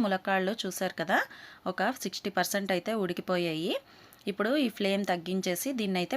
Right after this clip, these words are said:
పక్కన పెట్టేసుకోవాలి. మళ్ళీ స్టవ్ on చేసి ప్యాన్ పెట్టుకొని ఒక రెండు నుంచి మూడు స్పూన్లు ఆయిల్ అయితే ఇందులో యాడ్ చేసుకోవాలి. ఆయిల్ హీట్ అయిన తర్వాత ఒక స్పూన్ మినపప్పు,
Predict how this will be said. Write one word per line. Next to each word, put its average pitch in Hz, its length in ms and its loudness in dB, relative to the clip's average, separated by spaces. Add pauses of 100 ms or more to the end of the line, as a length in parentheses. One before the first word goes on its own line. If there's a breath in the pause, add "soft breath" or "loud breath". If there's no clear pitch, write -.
పక్కన 190 300 0
పెట్టేసుకోవాలి. 160 720 -2 (460 loud breath)
మళ్ళీ 180 240 2
స్టవ్ 175 260 2
on 185 140 2
చేసి 180 260 -4
ప్యాన్ 170 260 0
పెట్టుకొని 165 400 -2 (180)
ఒక 202 180 0
రెండు 175 240 0
నుంచి 175 160 -2 (100)
మూడు 170 180 -2
స్పూన్లు 170 400 0
ఆయిల్ 170 240 2
అయితే 165 220 -2
ఇందులో 165 300 2
యాడ్ 151 200 -2
చేసుకోవాలి. 151 440 -2 (120)
ఆయిల్ 185 240 2 (140)
హీట్ 165 240 2
అయిన 175 180 0
తర్వాత 156 340 0 (400)
ఒక 202 160 2
స్పూన్ 202 300 2
మినపప్పు, 190 440 2